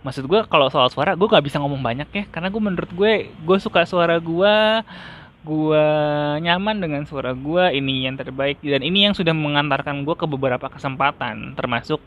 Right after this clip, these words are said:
kesempatan bisa mengisi rekening gue setiap bulannya. Jadi ya, em,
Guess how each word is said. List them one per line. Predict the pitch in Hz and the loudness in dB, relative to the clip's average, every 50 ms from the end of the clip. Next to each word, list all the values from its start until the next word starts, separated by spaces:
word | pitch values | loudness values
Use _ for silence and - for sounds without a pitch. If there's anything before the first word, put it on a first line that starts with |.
| - | -12
kesempatan | - - 143 127 - - 143 147 | -8 -6 -6 -4 0 0 0 0
bisa | 135 127 123 139 135 | 0 -2 -4 -4 -6
mengisi | 131 123 120 120 117 117 117 117 117 113 113 117 117 120 135 160 160 185 180 | -6 -6 -6 -6 -6 -6 -6 -6 -6 -8 -8 -8 -6 -2 -2 0 2 2 2
rekening | 156 - 147 135 131 123 123 123 | 2 2 -2 -4 -6 -6 -6 -4
gue | 127 127 123 131 143 | -2 0 0 0 -2
setiap | 143 151 - 135 123 120 | -4 -6 -6 -6 -6 -6
bulannya. | 127 123 123 117 113 104 107 107 101 - - - - - - - - - - - - - - - - - - - - - - - - - | -6 -6 -4 -4 -4 -4 -4 -8 -10 -12 -14 -18 -20 -20 -20 -20 -20 -20 -20 -20 -20 -20 -20 -20 -20 -20 -20 -20 -20 -20 -20 -20 -20 -8
Jadi | - 139 135 143 170 180 185 185 185 185 185 190 190 151 | -2 0 0 2 4 4 4 4 2 2 0 -2 -2 -2
ya, | 117 139 151 160 151 143 131 117 127 - - - 147 - - - - - | 2 4 6 6 6 6 4 2 -2 -6 -12 -20 -20 -20 -20 -20 -16 -10
em, | 117 127 123 123 123 123 123 123 127 127 127 123 127 127 123 127 135 | -4 -2 -2 -2 -2 -2 -4 -6 -6 -6 -6 -6 -6 -8 -10 -10 -12